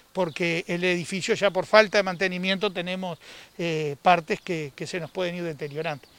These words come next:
Otro punto importante que tenemos en San José es el referente a las ambulancias. Tenemos un parque de ambulancias que es unas ambulancias muy viejas. También se debió a que no se hizo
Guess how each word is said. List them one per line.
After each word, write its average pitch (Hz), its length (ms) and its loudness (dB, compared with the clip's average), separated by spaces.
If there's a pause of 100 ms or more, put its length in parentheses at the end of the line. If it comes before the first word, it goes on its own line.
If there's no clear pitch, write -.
(320)
Otro 226 300 10
punto 233 240 2
importante 214 520 6
que 196 100 6
tenemos 202 380 0
en 190 100 -2
San 190 200 2
José 214 380 4 (320)
es 208 200 4
el 226 100 2
referente 208 460 2
a - 20 2
las 190 160 0
ambulancias. 175 680 2 (460)
Tenemos 208 420 2
un 185 140 -8
parque 202 480 4
de 175 140 0
ambulancias 196 520 -2
que 208 80 -2
es 196 100 -6
unas 196 220 0
ambulancias 190 480 2
muy 185 140 -2
viejas. 226 320 6 (380)
También 214 340 10
se 240 140 12
debió 254 500 12
a 208 160 8
que 226 100 6
no 240 120 4
se 233 140 6
hizo 247 280 6